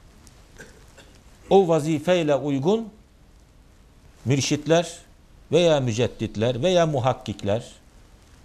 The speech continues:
veya ulema, alim, mürşitler gönderilerek ümmeti Muhammed'in dengesi muhafaza edilmiş, rayından çıkan meseleler sisteme sokulmuş.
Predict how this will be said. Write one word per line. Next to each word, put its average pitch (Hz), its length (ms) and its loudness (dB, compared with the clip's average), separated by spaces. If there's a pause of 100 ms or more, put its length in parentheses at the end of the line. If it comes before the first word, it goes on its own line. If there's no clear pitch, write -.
(160)
veya 175 480 4 (200)
ulema, 131 540 0
alim, 131 560 2
mürşitler 127 540 0
gönderilerek 110 720 0 (600)
ümmeti 127 340 -2
Muhammed'in 107 720 -2
dengesi 104 440 -4
muhafaza 98 440 -4
edilmiş, 127 560 -2 (880)
rayından 151 460 6
çıkan 139 320 -6
meseleler 117 580 -2 (240)
sisteme 110 460 -6
sokulmuş. - 800 -10